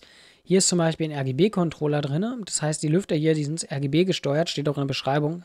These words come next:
zusammen mit der Fernbedienung. Ähm, sind wahrscheinlich, ich weiß nicht, ob die sich auch die Drehzahl steuern lassen.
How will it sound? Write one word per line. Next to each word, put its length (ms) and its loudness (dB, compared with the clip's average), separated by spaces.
zusammen 280 -2
mit 100 -8
der 60 -6
Fernbedienung. 580 4
Ähm, 500 -2
sind 340 0
wahrscheinlich, 540 -2
ich 100 -6
weiß 200 2
nicht, 100 2
ob 100 0
die 140 -8
sich 200 -2
auch 80 -6
die 120 -6
Drehzahl 400 2
steuern 300 -2
lassen. 360 0